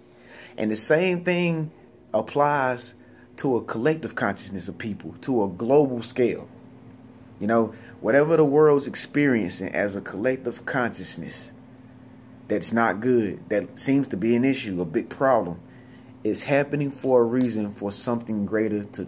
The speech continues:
come. After every storm, there's a sunshine.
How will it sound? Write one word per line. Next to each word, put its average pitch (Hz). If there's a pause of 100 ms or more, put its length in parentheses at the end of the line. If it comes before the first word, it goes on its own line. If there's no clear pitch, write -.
come. 98 (2250)
After 110
every 175 (380)
storm, 110 (1160)
there's 110
a 101
sunshine. 107